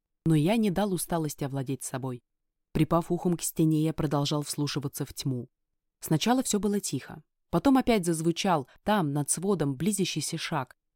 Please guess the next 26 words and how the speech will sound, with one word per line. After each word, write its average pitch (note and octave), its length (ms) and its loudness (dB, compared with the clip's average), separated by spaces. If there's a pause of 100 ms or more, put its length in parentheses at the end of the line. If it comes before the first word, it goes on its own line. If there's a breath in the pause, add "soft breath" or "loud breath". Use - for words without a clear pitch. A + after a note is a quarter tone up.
(300)
Отверстие G3+ 560 2
в - 60 -6
своде G3 320 0
стало F3+ 260 2
медленно-медленно F#3 1300 2
раздвигаться. D3+ 920 -6 (600)
Хватаясь G3 540 4
за D#3+ 160 0
скользкие G3+ 560 0
выступы F3 400 -4
стены, F3+ 420 0
я F3+ 100 0
попробовал E3 500 -2
взобраться D3+ 580 -2
наверх, D#3 480 -2
но C#3 80 -4
тотчас - 400 -6
же C#3 100 -6
сорвался D#3 540 -4
и C#3+ 80 -2
упал, C#3+ 400 -2
ударившись D3 500 -4
о C#3+ 60 -10
какой-то D3 320 -6
твёрдый D3+ 340 -6
предмет. D#3 480 -4